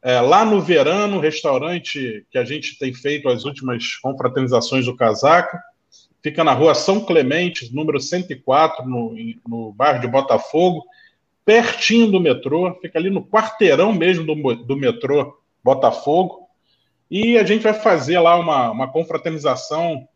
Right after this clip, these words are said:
né, de, uma confraternização do Casaca pelos cento e vinte e um anos do Vasco. Então vai ter, é, bolo de aniversário, quiz, brindes,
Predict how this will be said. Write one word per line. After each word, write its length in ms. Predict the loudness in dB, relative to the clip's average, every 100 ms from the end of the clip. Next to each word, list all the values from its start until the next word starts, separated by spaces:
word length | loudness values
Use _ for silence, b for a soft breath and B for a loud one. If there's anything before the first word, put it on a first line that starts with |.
| _ _ _ _ -10
né, 240 | -4 -2
de, 720 | -4 -6 -6 -4 -6 -6 -12 -14 -8
uma 160 | -6 -4
confraternização 680 | -2 -2 -2 -2 -2 -2
do 120 | -8 0
Casaca 460 | 0 2 0 0
pelos 280 | -6 -6 -4
cento 220 | -4 -4
e 40 | -6
vinte 220 | -6 -6
e 60 |
um 120 | -4 -2
anos 220 | -2 -4
do 140 | -2
Vasco. 420 | 4 4 4 -2 -8 _ _ _ _ _ _ -12
Então 360 | -8 0 2
vai 140 | 4 0
ter, 540 | 0 2 4 4 2 -6 _ _ _ _ -4
é, 420 | 2 2 2 -2
bolo 300 | 4 6 6
de 100 | 2
aniversário, 960 | 0 0 -2 -2 2 6 6 4 -2 -10 -10
quiz, 680 | -6 -4 -6 -8 -12 -16 -10
brindes, 880 | -4 -2 0 -2 -6 -12 -14 -14